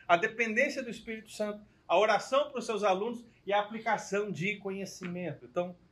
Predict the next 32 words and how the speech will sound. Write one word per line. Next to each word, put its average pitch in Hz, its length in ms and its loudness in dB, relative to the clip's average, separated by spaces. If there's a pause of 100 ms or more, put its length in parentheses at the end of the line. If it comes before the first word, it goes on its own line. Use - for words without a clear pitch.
(280)
gra-, 156 540 6
grave 160 400 10
isso 170 520 2 (280)
no 151 100 -2
seu 160 200 2
coração. 151 680 4 (600)
E 226 80 0
eu 311 280 6 (220)
deixei 262 540 0
aqui 240 420 -4
esse 214 320 -10
texto 233 360 -4
como 226 460 -6 (140)
o - 80 -18
texto 254 380 -6
base 214 520 2
do 175 120 -10
nosso 185 320 -4
treinamento 160 600 -8
hoje, 226 480 0 (400)
Lucas 208 340 -4
seis 170 300 -4
vinte, 254 540 -8 (340)
porque 226 160 -4
é 269 40 6
uma 269 200 2
palavra 247 380 6
do 285 100 -8
mestre 240 580 -2
para 226 320 2
os 190 80 -6
discípulos. - 680 -2